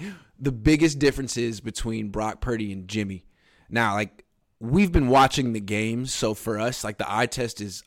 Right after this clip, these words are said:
obvious. Like, you don't even have to talk about it. But people that don't watch it as much, like, you know, Colin Cowherd or national people, they'll just bring, pull up the stats, and it's kind of amazing when you look at it this way. Uh, completion percentage, Jimmy Garoppolo, sixty-seven point two, Brock Purdy, sixty-seven point one.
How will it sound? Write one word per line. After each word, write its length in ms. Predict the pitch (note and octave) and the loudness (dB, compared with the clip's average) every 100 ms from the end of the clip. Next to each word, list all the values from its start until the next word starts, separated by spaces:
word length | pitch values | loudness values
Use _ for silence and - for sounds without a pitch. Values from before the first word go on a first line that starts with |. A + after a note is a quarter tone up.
| - | -6
obvious. 500 | F#2+ F#2+ E2 D2+ - | -4 -4 -8 -14 -10
Like, 100 | A#2 | -2
you 60 | |
don't 100 | C#3+ | 0
even 160 | C#3+ C#3 | 0 0
have 140 | C#3+ | -2
to 80 | A#2+ | -4
talk 260 | - A#2 A2+ | -4 -4 -4
about 240 | F#2+ F2 | -10 -12
it. 100 | E2+ | -2
But 180 | - B2+ - - _ _ _ | 0 0 -4 -20 _ _ _
people 220 | A3 A3 | 4 6
that 160 | E3 A#2+ | 4 4
don't 180 | C3+ D3+ | 4 6
watch 220 | D3+ D3 | 4 2
it 60 | |
as 120 | C#3+ C#3 | -4 0
much, 240 | C#3+ D3 | 0 0
like, 220 | A#2+ A#2 - | -4 -6 -8
you 80 | B2+ | -8
know, 240 | G#2+ G2+ - _ _ | -6 -8 -14 _ _
Colin 360 | A#2+ A2 A2 | -8 -6 -6
Cowherd 420 | G#2+ A#2 G#2+ A#2 A2 | -4 -2 0 -2 -4
or 80 | |
national 360 | G2+ G2+ - G#2+ | -6 -6 -8 -6
people, 300 | - A2+ A2 | -4 -2 -2
they'll 140 | A2+ | -6
just 160 | A#2+ C#3 | -8 -6
bring, 160 | C3 A2+ | -6 0
pull 240 | - B2 | 0 0
up 80 | G#2+ | -2
the 80 | G#2 | -8
stats, 400 | - G#2 A2+ G2+ | -6 -6 -6 -8
and 200 | G2+ - _ _ _ | -10 -14 _ _ _
it's 140 | - E3 | -2 0
kind 240 | - B3 | 4 4
of 80 | G3 | 4
amazing 340 | B2 D3 B2 | 4 4 2
when 80 | A#2 | -2
you 60 | A#2 | -2
look 120 | B2 | -2
at 80 | G#2+ | -4
it 120 | G2+ | -4
this 200 | A2+ - | -4 0
way. 280 | F#2 F2 F2 _ _ _ _ _ | -2 -2 -12 _ _ _ _ _
Uh, 420 | - A2+ A2 G#2+ G#2+ - | 0 4 6 6 2 -2
completion 440 | C3 - E3 D#3 | 4 6 6 4
percentage, 340 | C3 - B2 A2 | 2 2 0 2
Jimmy 160 | B2 | 2
Garoppolo, 380 | A#2+ B2 A#2 A2 | 4 4 4 2
sixty-seven 540 | - A#2+ B2 A#2+ A#2 | -2 -4 -2 -2 0
point 240 | G#2+ A2+ G2 | 0 0 -2
two, 160 | A2 | -4
Brock 260 | G2 G#2+ G2+ | 0 -2 2
Purdy, 220 | - G#2 | 2 2
sixty-seven 500 | - G#2+ G#2+ A2 G#2 | -4 -6 -4 -6 -2
point 240 | G2 G#2 E2+ | -2 -2 -6
one. 300 | F2+ D#2+ | -8 -10